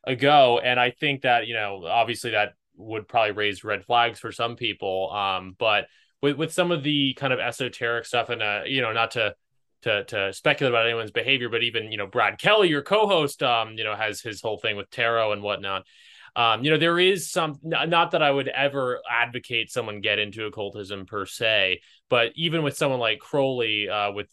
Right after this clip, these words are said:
you know, some of the more problematic elements, there is that basic element of how can I trick my brain into achieving more and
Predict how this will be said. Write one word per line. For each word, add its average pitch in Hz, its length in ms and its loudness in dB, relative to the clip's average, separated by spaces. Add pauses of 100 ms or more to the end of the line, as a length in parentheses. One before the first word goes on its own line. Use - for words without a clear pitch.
you 120 100 -6
know, 107 80 -2
some 117 140 -6
of 110 80 -10
the - 20 -10
more 107 100 -4
problematic 104 460 0
elements, 101 240 -10
there 147 180 2
is 175 180 4
that 139 220 2
basic 135 360 0
element 117 280 -2
of 107 80 -10
how 120 220 0
can 120 160 -6
I 104 80 0
trick - 340 -8
my 113 180 -2
brain 104 640 -4 (380)
into 107 800 -6
achieving 107 720 -4
more 107 520 -2 (100)
and 107 260 -8